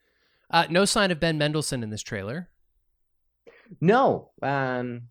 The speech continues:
Speaker 2: I don't remember whether it's confirmed or was it just a rumor that he's gonna be in this, uh, or whether it, if he'll even be in season one. I don't know.
Speaker 1: I really hope so.
Speaker 2: Uh,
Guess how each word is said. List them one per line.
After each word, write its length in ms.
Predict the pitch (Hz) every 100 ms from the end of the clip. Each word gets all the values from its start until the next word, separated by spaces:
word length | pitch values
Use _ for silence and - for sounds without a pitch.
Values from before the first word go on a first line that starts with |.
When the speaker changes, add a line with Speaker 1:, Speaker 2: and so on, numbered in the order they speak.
| _ _ -
Speaker 2:
I 40 |
don't 160 | 180 -
remember 220 | 202 190
whether 280 | 185 151 135
it's 140 | 131
confirmed 840 | - 110 92 - 214 233 226 226 -
or 600 | 117 107 104 98 92 -
was 280 | 101 101 92
it 80 | 87
just 300 | 95 87 87
a 60 |
rumor 680 | 85 139 196 202 196 190 180
that 100 | 170
he's 200 | 160 180
gonna 180 | 180 190
be 160 | 190 185
in 200 | 185 185
this, 420 | 185 180 - - _ _ _ -
uh, 180 | 107 104
or 120 | 104
whether 280 | 107 104 98
it, 180 | 95 95 -
if 160 | 92
he'll 200 | 107 104
even 200 | 104 107
be 140 | 107 113
in 80 | 110
season 400 | 123 123 120 127
one. 220 | 180 98
I 120 | 92
don't 320 | - 113 120
know. 300 | 135 104 -
Speaker 1:
I 60 | -
really 160 | 175 113
hope 180 | 104
so. 80 | 90
Speaker 2:
Uh, 140 | 87